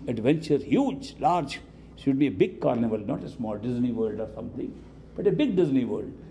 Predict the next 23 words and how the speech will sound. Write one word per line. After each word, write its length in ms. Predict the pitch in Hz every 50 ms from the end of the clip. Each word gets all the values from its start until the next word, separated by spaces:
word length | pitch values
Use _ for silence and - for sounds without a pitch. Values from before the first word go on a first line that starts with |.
| - - - - - - -
in 120 | 120 120
which 160 | 139 160 151 -
we 120 | 147 139
should 240 | 135 - 131 123 -
come 160 | 147 139 135
and 120 | 135 123 120
have 200 | 123 120 110 -
fun 240 | - 127 135 131 131
and 120 | 123 120
have 140 | 120 113 113
rides 380 | 123 127 139 151 143 120 113 127
and 320 | 120 110 113 - - -
things 220 | - 127 123 117 117
like 180 | 117 107 - -
that, 200 | 120 143 82 - - - - - - - - - -
and 120 | - 214 214
also 280 | 208 208 208 214 180
have 220 | 123 156 151 135 -
some 280 | - 135 113 - - - - - - - -
pain 280 | 147 147 143 135 127 127
and 160 | 120 113 -
suffering 500 | - 156 143 - 135 127 123 117 117 -
too, 140 | - 120